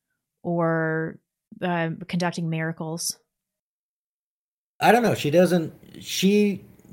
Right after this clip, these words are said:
Speaker 2: relies on her brother who actually went to seminary. So I guess I'd have to talk to him,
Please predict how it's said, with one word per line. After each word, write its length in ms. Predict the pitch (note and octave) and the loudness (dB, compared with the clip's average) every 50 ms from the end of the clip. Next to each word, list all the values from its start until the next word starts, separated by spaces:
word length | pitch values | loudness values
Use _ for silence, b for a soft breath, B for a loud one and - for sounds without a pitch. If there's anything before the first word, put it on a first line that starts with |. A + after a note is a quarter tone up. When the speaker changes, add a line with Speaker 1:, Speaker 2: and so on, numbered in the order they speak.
| - - | -8 -2
Speaker 2:
relies 580 | D3+ D#3+ D3+ D3 C#3 C#3 C#3+ D3 D3 C#3+ C#3+ | 0 2 4 4 4 4 4 4 4 2 0
on 240 | C#3 C#3+ C#3 C#3 C3+ | -2 -4 -4 -2 -2
her 180 | A#2 C3 C3+ C3 | 0 0 0 0
brother 500 | A2 A#2+ C3 C3 C3 B2+ C3 C3+ C3 A#2 | 0 0 0 2 2 2 0 0 0 0
who 380 | A#2+ C3 B2 B2 B2 A#2+ - - A2 A2 A#2 - - _ _ _ - | 0 0 0 -2 -4 -6 -8 -12 -16 -16 -18 -20 -20 _ _ _ -4
actually 340 | B2+ C3 C3 C3 - C#3 A#2+ | -2 -2 -2 -2 -2 -2 -2
went 180 | A#2+ B2 A#2 | -2 -4 -4
to 80 | - A2+ | -6 -6
seminary. 580 | - - C3 C3 C3+ C#3 C#3 C#3 C#3 C#3+ D3 C#3+ B B B B B B B B B B B _ _ _ | -4 -2 -2 0 0 0 0 2 2 0 0 -2 B B B B B B B B B B B _ _ _
So 340 | - - A#2 A#2 A#2 A#2 A2+ - | -6 -2 -2 0 0 -2 -2 -2
I 60 | B2 | -2
guess 200 | A#2 D3 D3+ - | -2 -2 0 0
I'd 80 | G#3 G3 | 0 0
have 180 | E3+ D#3+ - | 0 -2 -4
to 80 | - - | -8 -8
talk 220 | - - C3 B2+ - | -4 -4 -2 -2 -2
to 80 | A#2+ | -4
him, 320 | A2 A#2 A2+ G#2+ G#2+ G2+ | -4 -2 -4 -4 -6 -8